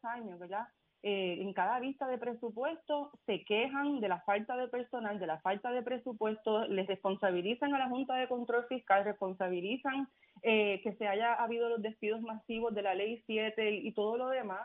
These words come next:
Así que no me parece que podemos decir que una persona nominada ahora a un puesto en la Oficina de la Procuradora de las Mujeres,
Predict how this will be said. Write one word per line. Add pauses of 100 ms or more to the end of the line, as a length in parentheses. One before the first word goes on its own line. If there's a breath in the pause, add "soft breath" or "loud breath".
(440 soft breath)
Así
que
no
me
parece
que
podemos
decir
que
una
persona
nominada
ahora
a
un
puesto
en
la
Oficina
de
la
Procuradora
de
las
Mujeres,